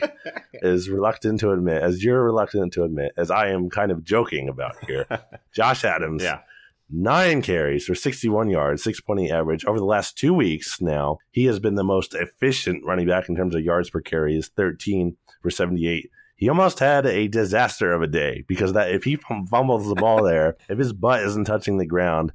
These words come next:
Speaker 2: I mean, the Eagles could, like, easily lose that game, uh, with the Jaguars taking over good field position. But it wasn't a fumble. Results over process, clearly.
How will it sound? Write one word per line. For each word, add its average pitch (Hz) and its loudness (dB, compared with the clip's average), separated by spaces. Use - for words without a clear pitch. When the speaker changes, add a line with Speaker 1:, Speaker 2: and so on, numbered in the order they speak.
Speaker 2:
I 104 0
mean, 98 2
the 104 2
Eagles 117 2
could, 95 -2
like, 90 0
easily 95 2
lose 87 2
that 78 0
game, 80 0
uh, 76 2
with 85 -2
the 87 0
Jaguars 85 0
taking 92 0
over 87 2
good 80 -2
field 87 0
position. 82 -2
But 127 4
it - -20
wasn't 127 2
a 98 0
fumble. 82 0
Results 139 2
over 127 2
process, 87 0
clearly. 80 2